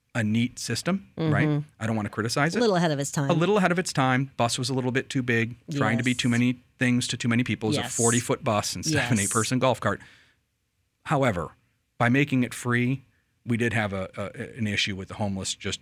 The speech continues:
Speaker 1: riding it over and over and over again. And so by charging a fare, it does make sure that we're, we're giving rides only to people who are using it for true public transit conveyance.
Speaker 2: Right.
Speaker 1: Um,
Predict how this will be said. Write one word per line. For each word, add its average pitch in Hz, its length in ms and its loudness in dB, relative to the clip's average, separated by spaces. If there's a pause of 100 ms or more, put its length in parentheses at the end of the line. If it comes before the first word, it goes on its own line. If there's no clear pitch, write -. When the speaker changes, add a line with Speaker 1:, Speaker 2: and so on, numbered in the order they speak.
(200)
Speaker 1:
riding 92 400 -4
it 90 180 -14
over 95 320 -6
and 92 100 -10
over 90 260 -12
and 87 100 -12
over 85 280 -12
again. 87 400 -14
And 110 160 -6
so 107 180 -2
by 98 140 -4
charging 113 460 0
a 110 80 0
fare, 92 380 -4
it 98 160 -12
does 95 260 -4
make 98 180 -4
sure 90 280 -8
that 90 120 -14
we're, 90 240 -10 (280)
we're 98 160 -6 (280)
giving 98 240 -4
rides 90 480 -6
only 95 260 -10
to 90 60 -14
people 92 320 -8
who 90 300 -12
are 90 140 -2
using 90 360 -10
it 92 140 -18
for 90 120 -16
true 92 220 -12
public 80 340 -12
transit 76 380 -12
conveyance. 78 480 -16 (260)
Speaker 2:
Right. 139 280 -8
Speaker 1:
Um, 104 320 -2